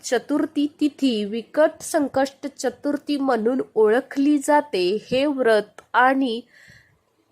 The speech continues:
पाळण्याचे फायदे जाणून घेऊया. संकष्ट चतुर्थी हा एक व्रत आहे, जो व्यक्तींना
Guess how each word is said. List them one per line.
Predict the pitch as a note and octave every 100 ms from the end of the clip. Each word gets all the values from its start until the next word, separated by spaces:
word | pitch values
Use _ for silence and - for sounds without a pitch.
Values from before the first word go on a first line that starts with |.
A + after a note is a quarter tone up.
| _ - _ _ -
पाळण्याचे | B3 G#3 A3 A#3+ B3+ C#4+
फायदे | C4+ C#4+ D4 D4+ F#3+ F#3 A3+ G#3
जाणून | A3+ G3 G3 A#3
घेऊया. | C#4 G3+ G#3 F3+ F3+ F3 - - - _ _ _ _ _ _ _ _ _ _ _ _ _ _ _ _ _ _
संकष्ट | - - C4+ B3+ D4+ D#4+ -
चतुर्थी | E4+ E4+ D#4 - E4 E4+ - A3+ G#3+
हा | - - C#4 D4+
एक | - G#3 A#3+ -
व्रत | A3+ G3+ A#3 A#3+
आहे, | - G3+ F3+ F3
जो | E3 A#3 C4+ C4
व्यक्तींना | A3 G3+ - B3+ C#4 C#4 F#3+ F3